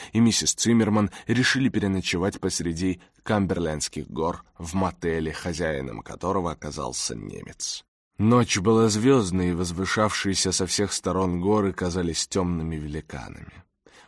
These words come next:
Путешественницы уселись на крыльце, и Флоренс начала рассказ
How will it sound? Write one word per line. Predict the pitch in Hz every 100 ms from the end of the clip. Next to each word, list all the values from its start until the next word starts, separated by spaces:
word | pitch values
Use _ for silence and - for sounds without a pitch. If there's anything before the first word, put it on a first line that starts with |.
| -
Путешественницы | 95 90 90 107 107 - 95 92 90 - 87
уселись | 87 - 95 85 -
на | 85
крыльце, | - 71 67 - 85 85 - - -
и | 110
Флоренс | 107 139 143 135 127 107
начала | 95 95 85 67
рассказ | 71 - 95 101 -